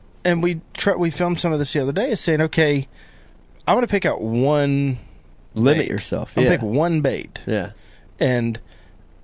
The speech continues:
Speaker 1: and I, th-, I think it'll do a lot for people that are going, "I'm gonna pick one bait,
Speaker 2: Yeah.
Speaker 1: and I'm gonna commit to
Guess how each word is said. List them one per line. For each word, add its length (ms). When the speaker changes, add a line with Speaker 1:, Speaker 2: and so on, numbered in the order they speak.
Speaker 1:
and 180
I, 40
th-, 120
I 300
think 140
it'll 120
do 120
a 20
lot 300
for 160
people 200
that 100
are 20
going, 120
"I'm 100
gonna 120
pick 80
one 320
bait, 320
Speaker 2:
Yeah. 120
Speaker 1:
and 100
I'm 60
gonna 80
commit 480
to 160